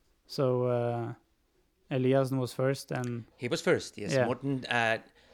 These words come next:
Speaker 2: uh, jumped off and tried to get the points, but Eliassen sped up a bit and, and was
Speaker 1: Okay.
Speaker 2: faster.
Speaker 1: Yeah. Um, right now, I think that Morten, he, he has quite some gap. He has almost hundred points, I guess.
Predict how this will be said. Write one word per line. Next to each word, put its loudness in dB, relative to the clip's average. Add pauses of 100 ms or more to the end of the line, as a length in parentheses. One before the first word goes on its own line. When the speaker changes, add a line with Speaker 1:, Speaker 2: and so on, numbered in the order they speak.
(280)
Speaker 2:
uh, 2
jumped 0
off 4
and -6
tried 6
to -4
get -2
the -4
points, -2
but -4
Eliassen -2
sped 0
up 2
a -2
bit -2
and, 8
and 2
was 8
Speaker 1:
Okay. 2
Speaker 2:
faster. 2 (380)
Speaker 1:
Yeah. 8 (220)
Um, 4 (240)
right 6
now, 6
I 6
think -2
that 0
Morten, -2
he, -2 (160)
he -4
has -2
quite -4
some -4
gap. -2 (160)
He -6
has 0
almost -4
hundred -6
points, -4
I 0
guess. -2